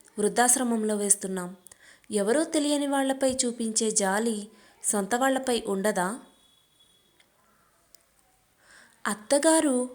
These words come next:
ఎప్పుడైనా ఏదైనా చెప్తూ విసుక్కుంటే కోపడకు.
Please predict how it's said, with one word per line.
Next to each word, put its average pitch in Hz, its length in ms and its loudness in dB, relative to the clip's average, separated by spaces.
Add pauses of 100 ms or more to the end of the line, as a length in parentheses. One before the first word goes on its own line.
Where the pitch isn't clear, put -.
(220)
ఎప్పుడైనా 233 680 0 (480)
ఏదైనా 262 340 6
చెప్తూ 247 680 0 (240)
విసుక్కుంటే 214 840 0 (400)
కోపడకు. 220 540 -2